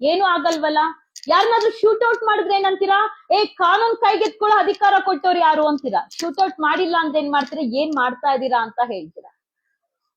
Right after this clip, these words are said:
ತಪ್ಪು ನಮ್ಮಲ್ಲೇ ಇದೆ. ಬದಲಾವಣೆ ಜಗದ ನಿಯಮ ಅನ್ನೋದಕ್ಕಿಂತ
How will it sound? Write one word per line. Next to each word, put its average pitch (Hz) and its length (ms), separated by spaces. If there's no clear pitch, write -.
ತಪ್ಪು 415 260
ನಮ್ಮಲ್ಲೇ 302 520
ಇದೆ. 254 400
ಬದಲಾವಣೆ 294 960
ಜಗದ 233 500
ನಿಯಮ 226 400
ಅನ್ನೋದಕ್ಕಿಂತ 196 520